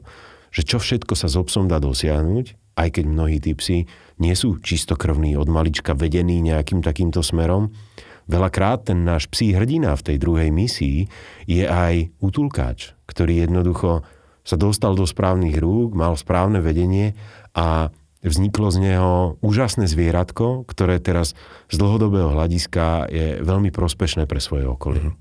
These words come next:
Speaker 2: Takže znamená to, že v podstate bez ohľadu na to, odkiaľ pochádza psík, tak pri dobrom vedení a pri dobrom prostredí z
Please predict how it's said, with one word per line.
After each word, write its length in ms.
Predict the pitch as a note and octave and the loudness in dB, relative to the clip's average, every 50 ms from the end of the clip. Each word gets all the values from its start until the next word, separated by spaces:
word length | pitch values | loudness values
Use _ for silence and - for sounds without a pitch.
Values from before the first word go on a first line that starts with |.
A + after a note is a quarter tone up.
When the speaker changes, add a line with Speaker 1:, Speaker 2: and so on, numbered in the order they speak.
| - - - - - - - | -14 -20 -20 -20 -20 -20 -8
Speaker 2:
Takže 240 | - F2+ F2+ F2+ F2 | -4 -2 0 0 2
znamená 400 | E2 E2+ F#2+ F#2+ F#2+ F#2 F2+ F2 | 2 2 2 4 4 4 2 2
to, 240 | - F2+ F2 F2 D#2+ | 0 0 0 0 -2
že 160 | D2+ D2+ E2 | -2 -4 -6
v 60 | - - | -6 -6
podstate 320 | F#2 - - E2+ - D#2+ | -4 -4 -4 -2 0 2
bez 80 | G2+ G#2+ | 2 2
ohľadu 300 | A#2+ A2+ A#2 G#2+ F#2+ F2 | 2 2 2 2 2 2
na 100 | E2+ D#2+ | 0 0
to, 160 | D#2 - G2+ | 0 -2 -2
odkiaľ 400 | - F2+ E2+ - - E2+ D#2 D2+ | -2 -2 -2 0 0 0 0 0
pochádza 400 | - E2+ D#2 - E2 D#2 - D#2+ D2 | -2 -4 -2 0 0 0 0 -2 -2
psík, 500 | - - - E2 E2+ G2 A#2+ - - - - - - - - - | -2 -2 -2 0 0 0 -2 -4 -8 -20 -20 -20 -20 -20 -16 -6
tak 160 | - F2 E2 - | -2 -2 -2 0
pri 380 | - - F2 E2 D#2+ D#2 - - _ _ - | 0 2 2 2 2 0 -4 -8 _ _ 0
dobrom 320 | D#2+ G#2 A2 A2+ A#2 G2 | 0 2 2 2 2 4
vedení 400 | F2 E2+ D#2+ F2+ F2 F2+ F#2 F2+ | 2 2 2 2 2 2 2 2
a 80 | D#2 D#2 | 0 0
pri 160 | - E2+ E2+ | -2 0 0
dobrom 300 | E2+ F2 E2+ F2 E2+ D#2+ | 0 0 0 0 0 0
prostredí 800 | - - - - - - - E2 D#2+ D#2+ F2+ F#2 F#2 F#2+ G2+ G#2 G#2+ - | 0 -2 -4 -4 -4 -2 0 0 2 2 2 2 2 2 0 0 -4 -6
z 100 | - F2+ | -2 0